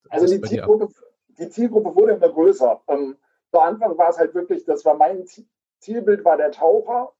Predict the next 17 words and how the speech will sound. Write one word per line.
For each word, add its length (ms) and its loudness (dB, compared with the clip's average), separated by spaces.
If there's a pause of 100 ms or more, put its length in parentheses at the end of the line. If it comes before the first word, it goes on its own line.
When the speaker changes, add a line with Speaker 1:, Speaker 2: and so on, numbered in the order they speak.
(520)
Speaker 1:
Ähm, 320 0
einmal 340 -2
im 100 -12
Bereich, 320 0
was 160 -14
du 120 -6
eben 180 -6
schon 140 -10
sagtest, 320 0
mit, 180 -14 (220)
was 160 -4
ist 120 -20
mit 120 -6
der 120 -6
Ausrüstung? 760 -18
Also 160 -20
dann, 240 -18